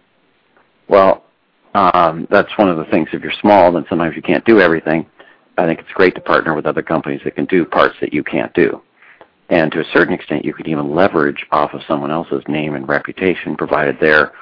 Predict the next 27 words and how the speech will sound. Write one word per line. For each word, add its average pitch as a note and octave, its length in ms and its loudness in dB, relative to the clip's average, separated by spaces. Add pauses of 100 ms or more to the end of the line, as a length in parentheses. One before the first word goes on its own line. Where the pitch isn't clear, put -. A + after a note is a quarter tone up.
(140)
on D#2 280 4
board F#2 300 6
with D2+ 180 -2
that, C2+ 300 -2 (460)
and, D#2 520 -2
uh, D2+ 480 2
use E2+ 260 0
their F#2+ 160 2
name D2 200 -2
and C#2+ 100 -2
reputation D2 680 -4 (120)
to C#2+ 360 -2 (460)
get - 200 0
you E2 200 0
to, D#2+ 140 -14 (100)
allow D#2 260 2
you E2 160 -2
to C#2+ 200 -6 (520)
make E2 200 0
money D#2 260 0
on D2 100 -2
the D2 120 -8
small E2 220 2
piece D#2+ 300 -4
that - 120 -6
you D2 120 -4
do. C#2+ 280 0